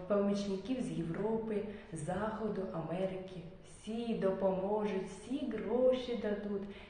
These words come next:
тільки не Бог. А і що сталося у двадцять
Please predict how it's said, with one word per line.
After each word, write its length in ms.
тільки 560
не 200
Бог. 440
А 120
і 120
що 340
сталося 680
у 80
двадцять 520